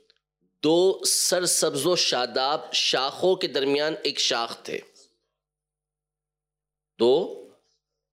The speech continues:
پہلے فرماتی ہیں دو شاخوں کے درمیان ایک شاخ تھے اور ایسی شاخ تھے درمیان کے اندر کہ جو تینوں میں، یعنی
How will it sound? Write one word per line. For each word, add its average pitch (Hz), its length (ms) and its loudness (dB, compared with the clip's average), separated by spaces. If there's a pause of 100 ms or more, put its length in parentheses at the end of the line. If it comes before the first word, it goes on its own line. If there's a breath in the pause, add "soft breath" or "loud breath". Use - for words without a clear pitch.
(540)
پہلے 147 160 2
فرماتی 165 520 0
ہیں - 20 -2
دو 156 240 2
شاخوں 160 440 0
کے 165 120 -2
درمیان 147 460 0 (720)
ایک 143 180 -4
شاخ 143 500 -2
تھے 147 180 -2 (720 soft breath)
اور 143 140 2 (340)
ایسی 160 380 0
شاخ 175 460 0
تھے 160 200 0
درمیان 147 560 2
کے 170 140 -2
اندر 147 280 -2
کہ 156 180 -4
جو 127 220 0
تینوں 185 600 2
میں، 170 200 2 (200)
یعنی 127 240 2